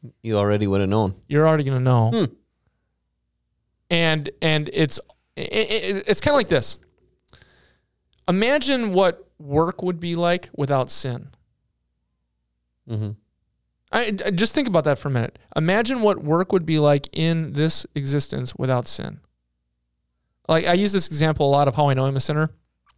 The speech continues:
Speaker 2: Three kids, all of them were babies at one point.
Speaker 1: Mm-hmm.
Speaker 2: All of them cried out in the middle of the night.
Speaker 1: Mm-hmm.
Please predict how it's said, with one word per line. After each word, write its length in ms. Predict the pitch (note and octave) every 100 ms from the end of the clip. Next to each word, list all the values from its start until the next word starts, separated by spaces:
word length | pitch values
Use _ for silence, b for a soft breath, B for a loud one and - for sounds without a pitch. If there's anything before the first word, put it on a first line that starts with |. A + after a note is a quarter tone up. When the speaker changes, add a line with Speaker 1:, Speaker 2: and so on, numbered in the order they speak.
| - -
Speaker 2:
Three 160 | F#3+ B3
kids, 400 | G3+ G#3 - - _ _ _ _ _ -
all 160 | D#3+
of 60 | F#3+
them 120 | A3+
were 80 | B3
babies 300 | G#3+ F#3+ D#3+
at 80 | D#3+
one 140 | D3
point. 300 | C#3+ C#3 - -
Speaker 1:
Mm-hmm. 160 | A2+ C#3 - _ _ _ _ _ _
Speaker 2:
All 200 | D3 E3
of 60 | G#3
them 140 | G3+
cried 240 | F3 F#3 F3
out 80 | F3
in 60 |
the 60 | D#3
middle 140 | D3+ C#3
of 60 |
the 60 | C3
night. 160 | C3+ _ _ -
Speaker 1:
Mm-hmm. 160 | B2+